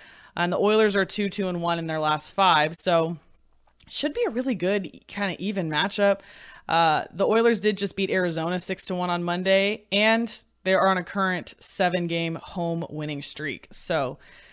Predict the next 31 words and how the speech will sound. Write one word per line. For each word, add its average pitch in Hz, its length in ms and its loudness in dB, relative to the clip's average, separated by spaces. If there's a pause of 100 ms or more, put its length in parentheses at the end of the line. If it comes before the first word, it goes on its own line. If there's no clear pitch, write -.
(220)
it, 196 180 -2 (260)
I 208 60 -2
mean, 214 160 4
it's 196 140 -2
no 226 80 0
surprise 214 420 4
that 196 80 -4
we're 190 80 0
seeing 196 220 -2
the 185 80 -2
Oilers 185 340 0
favored 190 300 0
here, 208 240 0
especially 180 400 -4
minus 165 320 -4
two 180 160 -6
ten, 180 280 -4
pretty 180 260 -4
heavy 165 280 -4
favorites. 202 480 0
I 170 60 -8
believe 185 260 -4
they're 185 140 -2
thirteen 175 640 -6
and 156 100 -8
two 165 340 -4
when 165 200 -4
they 156 100 -4
are 156 80 -2
favored 156 400 -8
by 147 240 -2